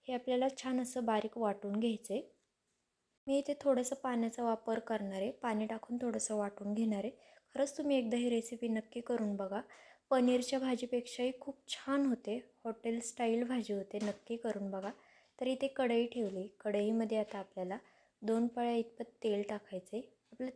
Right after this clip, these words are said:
तेल छान तापलं की त्यानंतरनं इथे एक मोठा चमचा जिरं टाकायचं आहे.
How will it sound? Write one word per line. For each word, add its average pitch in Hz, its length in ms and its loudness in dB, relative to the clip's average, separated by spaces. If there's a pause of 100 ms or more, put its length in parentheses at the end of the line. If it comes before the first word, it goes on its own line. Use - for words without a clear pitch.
तेल 262 240 0
छान 269 300 -2
तापलं 240 320 -4 (120)
की 226 120 -18
त्यानंतरनं 220 640 0
इथे 202 400 -6 (460)
एक 262 200 2
मोठा 262 260 0
चमचा 214 440 -4
जिरं 220 320 4
टाकायचं 208 540 -4
आहे. 269 80 -4